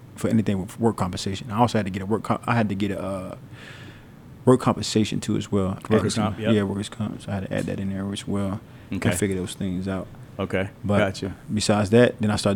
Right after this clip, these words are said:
Speaker 1: doing Relay. I started making, um, Amazon Relay, figuring out their system. I started making, like, three thousand a day, depending on what work I was doing, and then I was doing the other work too.
Speaker 2: You were going warehouse to warehouse with them?
Speaker 1: Warehouse to warehouse.
Speaker 2: Was that all you were doing, or, like, different types of stuff?
Speaker 1: It
Speaker 2: How
Speaker 1: was
Speaker 2: was that?
Speaker 1: like, uh, pretty much
Speaker 2: 'Cause I hear
Speaker 1: all
Speaker 2: mixed,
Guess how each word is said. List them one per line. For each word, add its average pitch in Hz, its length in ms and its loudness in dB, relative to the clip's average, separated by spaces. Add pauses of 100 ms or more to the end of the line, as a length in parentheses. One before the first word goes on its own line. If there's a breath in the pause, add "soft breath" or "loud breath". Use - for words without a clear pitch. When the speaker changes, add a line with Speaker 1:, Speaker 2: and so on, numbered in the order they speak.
Speaker 1:
doing 98 160 2
Relay. 117 500 10
I 110 120 -2
started 104 200 2
making, 104 360 2 (120)
um, 107 320 0
Amazon 101 440 2
Relay, 110 220 6
figuring 104 280 0
out - 80 -4
their 107 140 2
system. - 400 -2
I - 40 -8
started 98 200 0
making, 95 240 0
like, 92 240 -6
three 101 140 0
thousand 98 400 0
a 92 80 -4
day, 107 420 0 (440 loud breath)
depending 107 320 2
on 101 120 0
what 98 160 -2
work 101 160 -4
I 95 60 -4
was 98 180 -6
doing, 104 460 2
and 104 100 4
then 101 100 2
I 98 60 2
was 98 100 -2
doing 104 180 0
the - 100 -2
other 101 160 0
work 95 240 -4
too. 98 240 0 (360)
Speaker 2:
You 110 160 4
were 110 80 4
going 92 140 -2
warehouse 98 340 2
to 98 60 -2
warehouse 107 320 2
with 117 100 0
them? 101 120 6
Speaker 1:
Warehouse 104 240 4
to 113 100 -2
warehouse. 104 500 2
Speaker 2:
Was 95 120 -2
that 101 180 2
all 107 180 2
you 120 140 6
were 123 60 4
doing, 127 280 4
or, 98 60 2
like, 85 200 -4
different 87 380 -6
types 90 240 -6
of 87 80 -10
stuff? 87 240 -6
Speaker 1:
It 131 40 10
Speaker 2:
How 139 60 12
Speaker 1:
was 151 100 12
Speaker 2:
was - 80 2
that? 147 60 2
Speaker 1:
like, 135 300 8
uh, 127 300 8
pretty 151 300 10
much 131 360 8
Speaker 2:
'Cause 117 80 4
I 147 120 12
hear 160 80 12
Speaker 1:
all 139 60 6
Speaker 2:
mixed, - 280 6